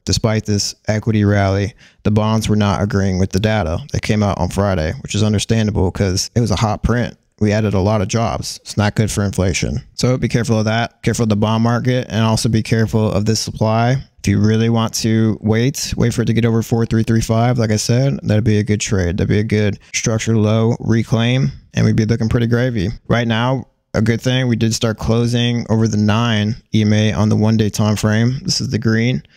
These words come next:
So this is your five, which is the orange. This is your nine, it's the green. Yellow is the twenty-one. So if it does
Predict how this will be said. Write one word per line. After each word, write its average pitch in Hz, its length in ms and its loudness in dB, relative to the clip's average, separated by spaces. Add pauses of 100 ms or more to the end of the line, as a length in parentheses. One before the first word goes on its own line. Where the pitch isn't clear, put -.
(200)
So - 100 -2
this 110 140 2
is 117 100 0
your 107 120 0
five, 113 560 0 (120)
which - 140 -4
is 104 100 0
the 107 80 0
orange. 117 400 2
This - 160 -2
is 120 140 0
your 117 100 2
nine, 113 460 0
it's - 100 -6
the - 80 -4
green. 123 480 0 (120)
Yellow 110 360 0
is 101 160 -2
the 104 80 -4
twenty-one. 110 680 0 (380)
So - 180 -2
if 113 100 -2
it 113 80 0
does 117 220 0